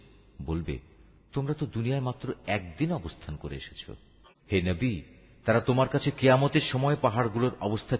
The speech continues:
কি হবে জানতে চাইবে। তুমি তাদের বলো, "সে সময় আমার মালিক এগুলোকে টুকরো টুকরো করে উড়িয়ে দেবেন, অতঃপর এ জমিনকে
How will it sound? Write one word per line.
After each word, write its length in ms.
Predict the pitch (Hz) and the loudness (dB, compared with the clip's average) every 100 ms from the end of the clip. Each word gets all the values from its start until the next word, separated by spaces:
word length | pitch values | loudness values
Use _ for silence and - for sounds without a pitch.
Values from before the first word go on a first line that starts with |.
| - | -2
কি 180 | - 160 | -2 0
হবে 280 | 110 120 90 | 2 0 0
জানতে 320 | 87 73 - | -2 -4 -8
চাইবে। 360 | - 67 55 53 - - _ _ - - | -12 -12 -14 -18 -20 -20 _ _ -20 -8
তুমি 160 | 87 85 | -4 -4
তাদের 260 | 73 - - | -6 -8 -8
বলো, 240 | 69 69 64 - - - - | -6 -6 -8 -16 -20 -20 -10
"সে 160 | - 127 | -4 -2
সময় 320 | 120 120 131 | 2 2 2
আমার 260 | 107 110 107 | 0 2 4
মালিক 420 | 101 104 120 135 - - - | 4 4 4 4 0 -6 -2
এগুলোকে 380 | 101 120 104 104 - | 2 2 2 -4 -2
টুকরো 360 | 196 185 - 143 | 0 0 2 2
টুকরো 420 | - 196 190 139 | 2 0 2 2
করে 220 | 131 104 - | 4 2 2
উড়িয়ে 220 | 120 131 92 | 2 2 2
দেবেন, 380 | 71 64 62 55 - - - | -2 -8 -10 -14 -20 -20 -12
অতঃপর 480 | 73 78 95 92 104 - - - | -6 -2 0 0 0 -2 -16 -4
এ 80 | 95 | -2
জমিনকে 680 | 80 110 143 165 156 95 | 4 6 8 6 4 0